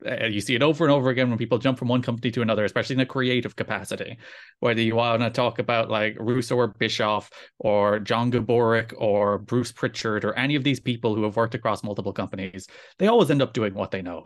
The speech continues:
They don't go to the, to the other company and say, "Let's do something fun and new and different." It's like, "Well, there we did this, so here we'll do that."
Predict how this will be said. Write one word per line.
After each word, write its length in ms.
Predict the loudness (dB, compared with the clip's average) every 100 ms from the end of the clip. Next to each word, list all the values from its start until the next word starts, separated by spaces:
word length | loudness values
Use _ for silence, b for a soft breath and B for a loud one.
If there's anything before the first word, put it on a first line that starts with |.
| -2
They 80 | 2
don't 160 | 2
go 180 | 4 2
to 80 | 4
the, 140 | 0
to 180 | 2 2
the 120 | 2
other 120 | 2
company 280 | 0 -2 -2
and 80 | -2
say, 160 | 0 0
"Let's 240 | -2 0
do 120 | -2
something 240 | 0 -2 -2
fun 220 | 2 2
and 80 | 4
new 160 | 2
and 80 | 2
different." 320 | -2 -4 -10
It's 80 | -4
like, 160 | -2 2
"Well, 160 | 2
there 220 | 2 2
we 100 | 4
did 180 | 2 0
this, 200 | 0 0
so 80 | -2
here 200 | -2 -2
we'll 140 | -2
do 160 | -2 -2
that." 260 | -4 -6